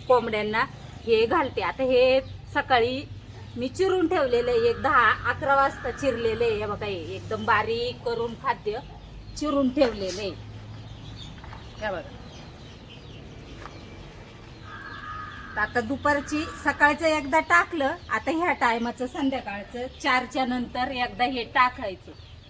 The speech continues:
की जेणेकरून की ज्याच्या पाच, पन्नास, शंभर कोंबड्या आहेत, त्यांचं खाद्याचं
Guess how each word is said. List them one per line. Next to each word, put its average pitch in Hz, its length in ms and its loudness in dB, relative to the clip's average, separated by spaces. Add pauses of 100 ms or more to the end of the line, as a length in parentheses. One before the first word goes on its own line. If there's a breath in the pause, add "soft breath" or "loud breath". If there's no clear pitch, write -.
(300)
की 302 540 -2
जेणेकरून 294 680 4
की 302 280 -2 (140)
ज्याच्या 269 320 2
पाच, 277 360 2
पन्नास, 262 420 0
शंभर 247 320 2
कोंबड्या 233 420 2
आहेत, 202 140 -4 (100)
त्यांचं 233 260 -4 (120)
खाद्याचं 233 540 -4